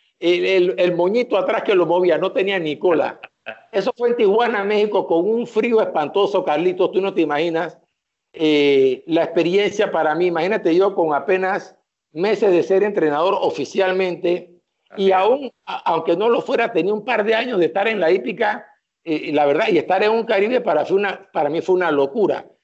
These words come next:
Speaker 1: Así que yo comienzo realmente con el pie derecho. Gano mi primera carrera como dueño, un clásico, y gano como entrenador mi primer clásico también. Así que yo dije, "Nada, ni modo, esto es una,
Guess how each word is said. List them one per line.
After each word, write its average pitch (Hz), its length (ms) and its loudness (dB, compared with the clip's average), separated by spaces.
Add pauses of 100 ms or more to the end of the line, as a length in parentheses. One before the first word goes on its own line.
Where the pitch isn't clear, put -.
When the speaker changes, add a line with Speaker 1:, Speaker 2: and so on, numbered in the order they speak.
(180)
Speaker 1:
Así 226 200 -6
que 220 160 0
yo 240 140 2
comienzo 240 520 0
realmente 196 440 0
con 160 160 -2
el 147 80 -2
pie 214 160 2
derecho. 220 560 0 (340)
Gano 254 340 -2
mi 220 120 2
primera 190 400 0
carrera 196 400 0
como 151 300 0
dueño, 208 460 -2 (200)
un 214 180 -4
clásico, 196 720 -2 (180)
y 151 160 0
gano 240 320 0
como 170 200 0
entrenador 165 720 -2
mi 185 160 2
primer 214 360 0
clásico 226 500 -4
también. 160 440 0 (360)
Así 190 240 -8
que 220 120 -2
yo 214 100 6
dije, 180 200 4
"Nada, 175 340 -2
ni 151 180 -4
modo, 185 240 2
esto 196 140 0
es 190 60 4
una, 208 160 0